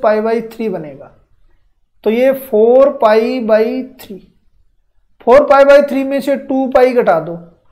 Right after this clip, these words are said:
आपका आंसर आ जाएगा। जो भी theta है उसमें से टू पाई घटा दो, आपका आंसर आ जाएगा।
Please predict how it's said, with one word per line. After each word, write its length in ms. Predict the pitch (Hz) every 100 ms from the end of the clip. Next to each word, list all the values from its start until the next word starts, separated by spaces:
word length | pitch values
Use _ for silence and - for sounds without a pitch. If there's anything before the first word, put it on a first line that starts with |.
| _ _ _ _ _
आपका 320 | 196 220 220 220
आंसर 340 | 233 226 233
आ 80 | 190
जाएगा। 340 | 180 165 170 170 - _ _ _ _ _ _ _ _ _ -
जो 260 | 165 262 294
भी 140 | 294
theta 380 | 294 254 - 285
है 180 | 269 269
उसमें 360 | 277 269 262 269
से 160 | 269
टू 180 | 262 262
पाई 180 | 254 262
घटा 240 | 254 240 214
दो, 140 | 214 233
आपका 300 | 226 226 226
आंसर 340 | 226 226 233
आ 60 | 214
जाएगा। 440 | 214 214 214 214